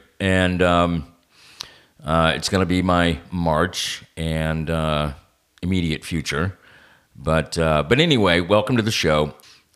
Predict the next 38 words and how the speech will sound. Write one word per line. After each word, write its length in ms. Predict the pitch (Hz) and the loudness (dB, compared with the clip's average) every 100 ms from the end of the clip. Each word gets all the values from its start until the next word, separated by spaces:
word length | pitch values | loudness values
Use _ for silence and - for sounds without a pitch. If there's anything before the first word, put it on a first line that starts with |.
| _ | _
Uh, 380 | 90 90 87 85 - | -2 2 2 0 -2
Marjorie 640 | 107 101 113 131 131 120 | -4 2 2 4 2 0
Taylor 340 | 104 113 104 98 | 0 0 2 0
Greene 460 | 87 101 85 71 | 0 0 0 0
of 120 | 76 | -2
the 80 | 76 | -2
Republican 560 | 85 85 98 101 90 87 | -2 0 0 0 -2 -2
Party 340 | 92 85 76 | 0 0 0
floated 380 | - 110 117 120 | -2 0 2 2
the 80 | 107 | 2
notion 440 | 98 90 - 95 | 2 2 0 -2
of 100 | 78 | -4
what 240 | 82 104 - | -2 -2 -2
she 160 | 151 | -4
referred 480 | 170 131 127 113 104 | -2 -2 0 0 0
to 300 | 104 95 90 - | 0 2 0 0
as 560 | 92 90 90 85 - - _ - | 0 2 2 2 -2 -6 _ -2
a 40 | |
national 480 | 98 98 85 - 87 | 2 2 2 -2 -2
divorce, 680 | 82 80 85 - - - - _ _ _ - | -2 -2 -2 -2 -6 -6 -10 _ _ _ -14
okay? 380 | - 82 92 - - - - - - - | -4 0 0 -2 -18 -20 -18 -20 -18 -12
Now, 160 | - 110 | 0 2
this 180 | 139 143 | 4 2
isn't 260 | 117 113 | 0 0
the 60 | 101 | 0
first 300 | - 101 - | 2 0 2
time 240 | 92 85 | 2 2
that, 240 | 82 78 - | 0 -4 -4
that 220 | 82 - | -4 -2
this 180 | 87 78 | -4 -2
has 160 | 82 | -4
been 180 | - 85 | -4 -4
discussed 640 | 71 - - 80 78 - | -2 -4 0 2 0 -2
or, 100 | 71 | -6
or 240 | 67 73 69 | -6 -8 -6
been 200 | 76 71 | -6 -2
brought 300 | 80 78 76 | 0 2 2
up, 480 | 78 67 - - | 2 0 -4 -18